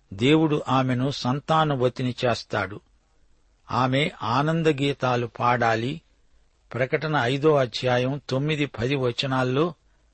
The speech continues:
పరలోకంలో విమోచన గీతం వినబడుతోంది. వింటున్నారా? అది కొత్త పాట. ఆ పెద్దలు పాడుతున్నారు, "నీవు ఆ గ్రంథమును తీసుకొని దాని ముద్రలను విప్పటానికి యోగ్యుడవు.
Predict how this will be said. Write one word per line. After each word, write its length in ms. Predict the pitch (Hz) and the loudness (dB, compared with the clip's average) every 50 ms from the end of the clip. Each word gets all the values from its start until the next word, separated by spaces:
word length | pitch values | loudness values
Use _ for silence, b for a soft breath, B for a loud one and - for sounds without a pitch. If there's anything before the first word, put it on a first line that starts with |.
| _ _ - 113 | _ _ -4 -2
పరలోకంలో 720 | 117 123 143 151 156 156 - - 143 139 131 127 131 147 | 0 2 4 4 4 4 4 2 -2 -2 0 2 2 2
విమోచన 680 | 139 117 120 131 143 151 160 160 - - 160 147 143 113 | 2 0 -2 -2 0 0 -2 -2 -2 -4 -4 -4 -4 -4
గీతం 420 | 107 123 131 123 - 127 135 139 | -4 -4 -4 -4 -4 -4 -4 -2
వినబడుతోంది. 880 | 127 123 127 131 117 127 123 120 - - 117 110 104 101 98 101 110 - _ _ _ _ _ - | -2 -2 -2 0 0 0 0 0 -2 -4 -4 -4 -4 -6 -8 -12 -14 -16 _ _ _ _ _ -6
వింటున్నారా? 640 | 110 117 123 120 123 120 113 113 110 110 123 135 151 - - _ _ _ _ _ _ _ _ _ _ _ _ _ _ - | -4 -4 -4 -2 -2 -2 -2 -2 -2 -2 -2 -4 -4 -6 -12 _ _ _ _ _ _ _ _ _ _ _ _ _ _ -8
అది 140 | 113 117 123 | -6 -4 -4
కొత్త 380 | 120 - - 131 127 - - 151 | -4 -2 -2 -2 -2 0 0 -2
పాట. 320 | 139 - 135 120 113 - - 98 92 - _ _ _ _ _ _ _ _ _ _ _ _ _ - | 0 0 -2 -2 -2 -2 -4 -8 -10 -10 _ _ _ _ _ _ _ _ _ _ _ _ _ -6
ఆ 140 | 113 120 123 | -4 -4 -4
పెద్దలు 460 | 113 - 120 123 123 131 165 160 156 | -2 -2 -4 0 2 4 4 4 4
పాడుతున్నారు, 920 | 131 - - 123 131 131 135 127 - 139 131 123 120 113 104 110 123 151 160 - _ _ _ _ _ _ _ _ _ _ - | 0 -2 0 0 0 0 0 -4 -6 -4 -2 -2 0 0 -2 -2 -4 -8 -8 -12 _ _ _ _ _ _ _ _ _ _ -2
"నీవు 300 | 110 131 143 147 151 151 | 0 0 2 4 4 6
ఆ 100 | 143 139 | 6 4
గ్రంథమును 680 | 131 117 120 123 139 151 139 151 165 165 165 156 156 156 | 4 2 0 -2 -2 0 0 0 0 0 0 0 -2 -2
తీసుకొని 760 | - - 151 147 - - 139 - 151 143 143 147 151 165 165 | -2 -2 -2 -2 -2 -4 -2 0 0 2 2 0 -2 -4 -2
దాని 320 | 135 135 139 139 139 135 | 0 0 2 2 0 0
ముద్రలను 640 | 131 120 127 131 123 127 151 156 160 160 160 156 151 | -2 -2 -4 -2 0 0 2 4 4 4 2 2 0
విప్పటానికి 800 | 135 123 127 - - - 147 135 156 147 135 127 123 - - 139 | -2 -2 -4 -4 -4 -4 -2 0 0 0 0 0 -2 -4 -4 -4
యోగ్యుడవు. 840 | 143 135 120 123 135 143 127 113 135 131 120 117 113 120 135 147 156 | -4 -2 0 0 0 0 0 -2 -2 0 0 0 0 -2 -4 -6 -8